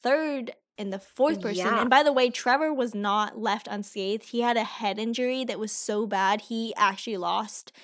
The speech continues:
Speaker 1: bits of his memory, so he's not a witness anymore. Like, he
Speaker 2: Mm-hmm.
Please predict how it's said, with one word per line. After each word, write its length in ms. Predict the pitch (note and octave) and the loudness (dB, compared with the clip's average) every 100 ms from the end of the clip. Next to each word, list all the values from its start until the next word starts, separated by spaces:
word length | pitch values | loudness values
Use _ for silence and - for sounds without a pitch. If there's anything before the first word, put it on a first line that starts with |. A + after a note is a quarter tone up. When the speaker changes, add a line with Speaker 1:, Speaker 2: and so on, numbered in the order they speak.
| - | -14
Speaker 1:
bits 220 | - F#3+ G3+ | -8 -6 -4
of 60 | |
his 180 | G3 G3+ | -4 -4
memory, 260 | G3+ G3+ A#3+ | -4 -4 -2
so 140 | A3 | -2
he's 260 | G3+ G#3 - | -4 -6 -6
not 260 | G3+ F3+ | -6 -2
a 60 | G3 | -2
witness 480 | F3+ - G#3+ G#3+ - | -4 -8 -6 -6 -4
anymore. 460 | A#3 A#3 B3 B3+ | -4 -2 -2 -2
Like, 200 | A3+ G#3 | -2 -2
he 120 | G#3 | -4
Speaker 2:
Mm-hmm. 120 | F3 | -6